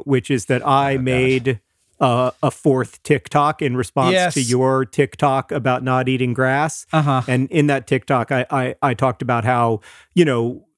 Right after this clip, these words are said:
Speaker 1: about a third of all drinkable water in the United States goes to water turf grass, and how turf grass is the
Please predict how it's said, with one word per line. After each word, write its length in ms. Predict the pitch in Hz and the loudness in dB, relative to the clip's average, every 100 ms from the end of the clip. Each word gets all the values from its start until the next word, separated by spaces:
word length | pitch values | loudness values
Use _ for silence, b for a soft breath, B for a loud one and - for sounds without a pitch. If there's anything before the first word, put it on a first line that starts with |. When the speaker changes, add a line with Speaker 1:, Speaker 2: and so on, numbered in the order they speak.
| _ | _
Speaker 1:
about 280 | 151 127 117 | 0 2 -2
a 40 | |
third 400 | 104 - 131 127 120 | -4 0 0 2 -2
of 100 | 98 | -2
all 440 | 135 127 120 120 | -2 0 0 -2
drinkable 500 | 131 131 120 127 123 | -2 -2 -2 -2 -2
water 320 | 117 117 120 117 | 0 0 0 -2
in 80 | |
the 60 | 113 | 0
United 380 | 117 117 113 110 | 0 0 -2 -4
States 300 | - 117 - | -2 -2 0
goes 280 | - 113 98 | -2 -2 -2
to 120 | 123 | -4
water 800 | 117 117 113 110 113 113 113 - | -4 -2 -2 0 0 0 -2 -6
turf 300 | - 131 117 - | -2 -2 -2 -2
grass, 380 | 117 110 101 127 | 0 0 -2 -2
and 120 | 107 | -2
how 160 | 117 | -2
turf 280 | 107 131 117 | -2 -2 -2
grass 280 | - 107 98 | -2 -4 -2
is 140 | 113 101 | -6 -2
the 240 | 117 | -2